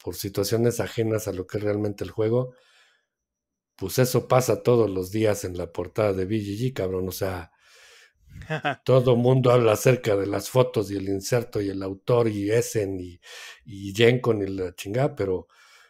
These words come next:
Speaker 1: pues, yo veo que pasan cientos y cientos de juegos que de repente son lo mejor del mundo y de, y de los mundos aledaños,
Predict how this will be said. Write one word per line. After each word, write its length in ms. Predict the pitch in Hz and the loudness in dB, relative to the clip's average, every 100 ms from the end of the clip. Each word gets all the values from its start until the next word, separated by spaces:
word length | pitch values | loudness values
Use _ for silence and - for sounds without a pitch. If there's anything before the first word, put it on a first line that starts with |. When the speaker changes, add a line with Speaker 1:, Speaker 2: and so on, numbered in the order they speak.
| _ _ _ | _ _ _
Speaker 1:
pues, 160 | - 101 | -10 0
yo 180 | 117 123 | 4 8
veo 260 | 135 135 | 8 8
que 100 | 135 | 4
pasan 420 | 104 120 120 117 107 | 0 0 2 0 -2
cientos 520 | - 131 127 113 - | 2 2 4 0 -2
y 60 | |
cientos 440 | 95 123 120 123 107 | -4 -2 -2 -4 -2
de 80 | 110 | -2
juegos 420 | - 120 117 113 | 0 4 4 2
que 100 | 92 | -6
de 100 | 92 | -6
repente 400 | 92 95 113 113 | -6 -4 -4 -4
son 220 | - 113 | -4 -2
lo 80 | 110 | -2
mejor 380 | 95 110 - 110 | -6 -6 -4 -2
del 160 | 117 120 | -2 0
mundo 360 | 135 135 117 | 2 2 0
y 60 | 110 | -4
de, 240 | 95 87 _ - - - _ | -8 -12 _ -20 -20 -20 _
y 100 | 90 | -12
de 180 | 92 90 _ | -10 -12 _
los 220 | 107 92 95 | -10 -10 -4
mundos 360 | 110 113 113 | -2 0 2
aledaños, 680 | 123 123 127 123 120 135 - | 2 2 2 2 2 0 -4